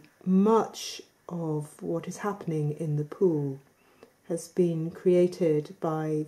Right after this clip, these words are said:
the dyeing of the fabric. All of these colours are all happening in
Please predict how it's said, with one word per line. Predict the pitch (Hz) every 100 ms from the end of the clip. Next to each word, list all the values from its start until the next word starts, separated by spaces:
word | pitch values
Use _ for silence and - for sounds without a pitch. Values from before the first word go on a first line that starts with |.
| 160
the | 156 156
dyeing | 165 175 170 151
of | 151 -
the | 185
fabric. | - 208 190 - - - - _ _ _ _ _ _ _ _ - _ _ _ _ _
All | 185 175 170
of | 165
these | 180 165 165 - - _ _ -
colours | 180 165 147 143 - - -
are | 175
all | 160 151
happening | 170 165 - 151 147
in | 147